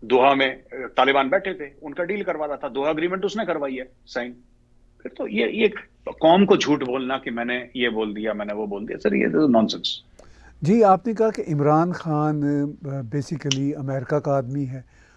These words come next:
Speaker 2: और शहबाज शरीफ, अ, और पीडीएम के लोग जो हैं, वो चाइना के लोग हैं।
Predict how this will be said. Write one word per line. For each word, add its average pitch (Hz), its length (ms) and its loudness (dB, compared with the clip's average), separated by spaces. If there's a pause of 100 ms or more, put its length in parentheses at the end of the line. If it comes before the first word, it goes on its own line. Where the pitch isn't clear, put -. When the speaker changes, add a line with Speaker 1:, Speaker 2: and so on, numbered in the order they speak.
(200)
Speaker 2:
और 151 240 2
शहबाज 147 420 2
शरीफ, 151 560 -2
अ, - 20 2 (300)
और 143 280 -6
पीडीएम 147 480 0
के 127 120 -10
लोग 127 240 -6
जो 120 180 -12
हैं, 120 220 -12 (520)
वो 139 260 0
चाइना 135 420 -6
के - 120 -12
लोग 117 280 -12
हैं। 110 100 -20